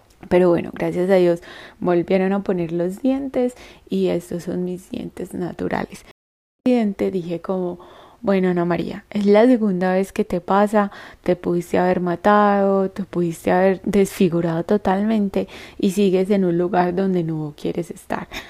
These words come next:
Así que una vez terminé la incapacidad, renuncié a este trabajo y me fui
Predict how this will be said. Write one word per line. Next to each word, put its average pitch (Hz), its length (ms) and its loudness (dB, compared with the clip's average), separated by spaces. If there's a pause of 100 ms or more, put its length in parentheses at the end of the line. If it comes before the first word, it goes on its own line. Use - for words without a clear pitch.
(140)
Así 190 280 0
que 196 180 0
una 220 240 2
vez 226 140 2
terminé 190 500 0
la 180 120 2
incapacidad, 202 840 0 (340)
renuncié 185 460 -2
a 180 40 -2
este 196 220 -4
trabajo 220 720 0
y 180 140 -4
me 170 120 -2
fui 170 320 -6